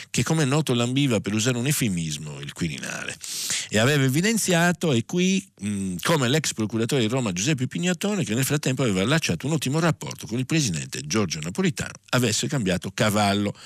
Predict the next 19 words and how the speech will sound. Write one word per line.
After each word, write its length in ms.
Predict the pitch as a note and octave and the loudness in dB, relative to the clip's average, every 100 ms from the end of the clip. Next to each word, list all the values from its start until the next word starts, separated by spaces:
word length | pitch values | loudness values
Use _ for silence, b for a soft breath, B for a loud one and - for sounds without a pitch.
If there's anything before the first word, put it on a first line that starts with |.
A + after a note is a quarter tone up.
| B B | B B
nonostante 520 | G#3 G3+ - E2 F2 | 0 0 0 -2 -4
fosse 360 | F#2 G2+ - - | -2 -2 -2 -4
molto 380 | F2+ A#2 E2+ - | -2 0 0 -4
amico 360 | - B2+ D#2 - | -2 -2 -2 -8
di 100 | - | -8
Loforte, 520 | D#3 B2+ - - - - B B B B | -6 -6 -8 -12 -16 -14 B B B B
e 100 | A#2 | 2
avesse 380 | B2+ D#3+ A2+ G2 | 4 4 2 0
spronato 480 | - D#3+ C#3 F#2 | -2 0 0 0
Palamara 520 | A2+ G3 F#3 F#2 - G#2+ | 0 0 0 -2 -6 -8
con 140 | D3 | -6
queste 240 | B2+ - | -4 -4
perso-, 260 | F#3 C3+ - - - - - | -6 -8 -10 -14 -20 -20 -14
con 140 | G2 | -6
queste 280 | B2+ A#2+ C#3+ | -2 0 0
parole: 400 | G3 A2 C2+ - | 0 0 -2 -4
"Si 400 | - F3+ E3+ D#3+ | -2 2 2 0
va 280 | F#2 G2 F#2 - | 0 0 2 0
su 260 | - F2+ | -6 -6